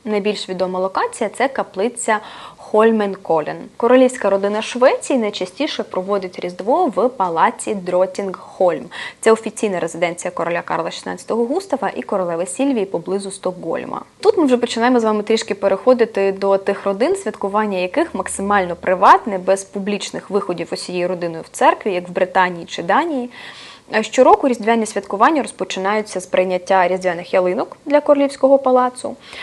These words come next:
Щороку Шведський інститут сільськогосподарських наук передає різдвяні ялинки членам королівської родини Швеції. Ця традиція існує з шістдесятих років двадцятого століття. Найважливіша традиція в родині Швеції — це різдвяне звернення короля.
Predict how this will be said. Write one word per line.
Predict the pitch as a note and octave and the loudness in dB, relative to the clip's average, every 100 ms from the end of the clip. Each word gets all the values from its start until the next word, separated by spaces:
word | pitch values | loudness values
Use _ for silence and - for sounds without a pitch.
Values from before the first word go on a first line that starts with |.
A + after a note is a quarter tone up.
| - | -14
Щороку | - A3+ A3+ D4 B3+ | -2 4 6 4 0
Шведський | - G#3+ G#3 - | 0 0 0 -6
інститут | F#3 - D#4 G4 | -8 -4 -2 -2
сільськогосподарських | A3+ - G3+ G3+ - F#3+ F3+ F#3+ - - | -4 -6 -6 -6 -2 0 0 -4 -10 -4
наук | G#3+ E4 - | 0 0 0
передає | G3+ F#3+ F3 F3+ B3 | -2 -2 -2 0 0
різдвяні | G#3 F#3+ F#3+ F#3+ | 0 -2 -2 -2
ялинки | F3+ G3 F#3 - - | -2 0 0 -4 -10
членам | - D#3+ D#3 - - _ _ - | -10 -8 -8 -10 -16 _ _ -10
королівської | - F3+ D3+ - E3+ | -6 -4 -4 -6 -6
родини | E3+ F3 F#3 | -6 -6 -8
Швеції. | - E4 A#4 - A3+ | 0 2 2 -2 -4
Ця | G3+ | -4
традиція | G3 F#3 F#3 C#4 - F3+ | -4 -2 -2 -2 -2 -6
існує | - G3+ G#3 F3 | -4 -4 -2 -2
з | F3+ F3+ | -4 -6
шістдесятих | - G#3+ G3 F3 - F3+ F3 E3+ | -6 -4 -2 -4 -4 -4 -4 -10
років | E3+ F#3 F3+ | -8 -6 -6
двадцятого | D#3+ D#3+ D#3 - E3 | -6 -6 -8 -10 -16
століття. | - D#3+ D#3 - - - - | -10 -10 -10 -16 -16 -16 0
Найважливіша | C#4 D4 D4 D4 D#4+ - | 4 4 4 2 2 -2
традиція | D#4+ C4+ A#3+ C4+ C4+ - C#4 | 0 2 4 4 2 0 2
в | C4+ | 2
родині | B3 A#3 B3 B3 | 4 4 4 2
Швеції — | - E4 B4 - A3+ A3 | 2 2 2 4 2 2
це | A#3 C#4+ | 4 4
різдвяне | B3+ - G#3 B3 | 4 2 2 2
звернення | G3+ G3 G#3 G3+ F#3 | 2 2 2 0 -4
короля. | F#3 F#3 F3+ D3 | -2 -2 0 -2